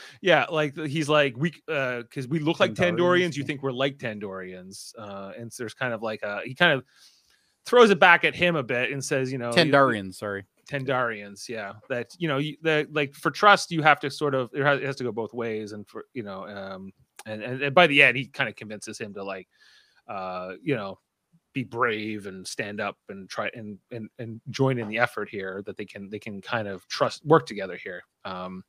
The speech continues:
Speaker 2: Yeah, which is basically what three quarters of the episode is. It's basically Archer, you know, kind of almost getting ready to have, like, a coup type thing going on. And then, and then essentially, you know, Trip shows up with a shuttle pod and shoots everything. And then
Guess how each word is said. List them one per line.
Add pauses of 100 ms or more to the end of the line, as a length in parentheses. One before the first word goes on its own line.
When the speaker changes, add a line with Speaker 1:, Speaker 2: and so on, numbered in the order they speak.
Speaker 2:
Yeah,
which
is
basically
what
three
quarters
of
the
episode
is.
It's
basically
Archer, (460)
you
know,
kind
of (180)
almost
getting
ready
to
have,
like,
a
coup
type
thing
going
on.
And
then, (640)
and
then
essentially,
you
know, (500)
Trip
shows
up
with
a
shuttle
pod
and
shoots
everything.
And
then